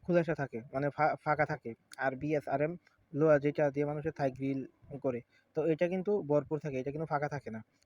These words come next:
এটা অনেক মজবুত এসএস এর চাইতে। তো আপনি যখন নাকি ঘরের থেকে ডাইরেক্ট অ্যাডজাস্ট করা একটা জ্বালানা, এটা গ্লাস দিবেন, এটাও দুর্বল, এটা তো মোটামুটি হালকা আঘাত করলেই গ্লাসটা ভেঙে যায়, গ্লাসও দুর্বল, ভিতরে দিয়ে এসএস লোহা খোলাসা। তার জন্য আমি মনে করি থাই গ্রিলের জন্য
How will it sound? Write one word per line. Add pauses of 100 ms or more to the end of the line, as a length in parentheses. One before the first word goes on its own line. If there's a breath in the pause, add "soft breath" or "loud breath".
(100)
এটা
অনেক (100)
মজবুত (100)
এসএস
এর
চাইতে। (500 soft breath)
তো
আপনি
যখন
নাকি (420)
ঘরের (100)
থেকে (160)
ডাইরেক্ট (480)
অ্যাডজাস্ট
করা (160)
একটা
জ্বালানা,
এটা (120)
গ্লাস (160)
দিবেন, (140)
এটাও
দুর্বল,
এটা
তো (120)
মোটামুটি
হালকা
আঘাত
করলেই
গ্লাসটা
ভেঙে
যায়, (420)
গ্লাসও
দুর্বল, (140)
ভিতরে
দিয়ে
এসএস (100)
লোহা (260)
খোলাসা। (200)
তার
জন্য
আমি
মনে
করি (400 soft breath)
থাই
গ্রিলের
জন্য